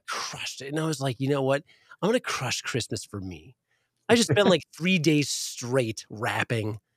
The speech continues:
Speaker 1: and getting last minute things and making sure everybody's taken care of. And you know what? I was just like, "On Christmas morning, I'm going to Uber Eats McDonald's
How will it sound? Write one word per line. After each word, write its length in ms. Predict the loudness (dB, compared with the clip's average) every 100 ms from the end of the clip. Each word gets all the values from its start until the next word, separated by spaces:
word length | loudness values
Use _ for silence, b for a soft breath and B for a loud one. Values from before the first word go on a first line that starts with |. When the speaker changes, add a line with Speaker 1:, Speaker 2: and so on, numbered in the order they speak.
| _ _ -2
Speaker 1:
and 560 | 0 0 -2 -4 -6 -4
getting 220 | 2 4 6
last 320 | 4 2 -2
minute 240 | -6 -8
things 480 | -6 -4 -4 -6 -4
and 80 | 0
making 240 | 2 2
sure 160 | 4 2
everybody's 360 | 4 4 2
taken 300 | -2 -6 -6
care 240 | -8 -8 -6
of. 240 | -8 -12 _ _ _ _ _ 4
And 280 | 6 6
you 60 | 6
know 160 | 8 8
what? 240 | 6 4
I 100 | -2
was 180 | -2 -4
just 240 | -8 -10
like, 360 | -12 -20 -20 -20 _ _ _ _ _ _ _ _
"On 220 | 4 4 4
Christmas 420 | 0 0 -2 0
morning, 400 | 0 0 -4 -10 _ _ _ _ _ _
I'm 300 | 4 4 4
going 300 | 2 2 0 -2
to 340 | -8 -8 -10 -14 _ _ _ _ _ _
Uber 280 | -2 2 2
Eats 520 | 2 -4 -6 -10 -12 _ _ _ _ _ _ -4
McDonald's 680 | -4 -4 -8 -14 -16 -16